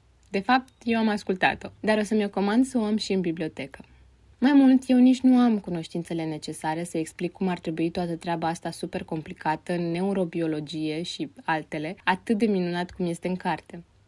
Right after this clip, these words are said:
Dar voiam neapărat să povestesc despre ea și vreau să mă concentrez pe două idei principale. Unu.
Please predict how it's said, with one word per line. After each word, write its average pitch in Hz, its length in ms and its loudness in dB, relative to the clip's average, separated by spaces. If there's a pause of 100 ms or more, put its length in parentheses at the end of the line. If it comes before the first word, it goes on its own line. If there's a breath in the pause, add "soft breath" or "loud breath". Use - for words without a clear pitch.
Dar 214 120 2
voiam 240 240 6
neapărat 233 600 4
să 202 80 -6
povestesc 185 440 -2
despre 202 320 -2
ea 147 200 -4
și 208 180 -4
vreau 214 200 2
să 254 140 0
mă 233 120 6
concentrez 190 560 -4
pe 190 180 -2 (120)
două 156 460 -2
idei 185 520 -2
principale. 185 760 -4 (680)
Unu. 175 320 2